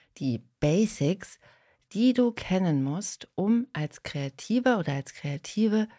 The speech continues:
erfolgreich im Beruf zu sein. Auch sprechen wir darüber, welche Lernaufgaben sich in einem Designstudium so stellen, also welche Aufgaben man da so lösen sollte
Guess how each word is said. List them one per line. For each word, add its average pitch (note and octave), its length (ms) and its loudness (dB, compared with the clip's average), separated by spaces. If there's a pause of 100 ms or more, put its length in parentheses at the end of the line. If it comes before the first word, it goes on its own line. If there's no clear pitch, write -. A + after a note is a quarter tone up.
(240)
erfolgreich F3 840 -2
im C#3+ 180 -2
Beruf C#3+ 340 -4
zu - 140 -10
sein. C#3+ 420 -4 (400)
Auch E3+ 120 2
sprechen A#3+ 360 0
wir A#3 100 4
darüber, G#3+ 500 2
welche F3 520 -2 (140)
Lernaufgaben G#3+ 1120 -2 (280)
sich - 360 -4
in D3 160 -2
einem D3 480 -4
Designstudium D#3 1200 0 (440)
so C3 300 -4
stellen, F#3+ 640 2 (100)
also C3 300 -4
welche C#3+ 340 -2 (300)
Aufgaben D3+ 380 -4
man D3 200 0
da C#3+ 160 0
so C#3 140 -4
lösen F#3+ 340 2
sollte A3 480 -2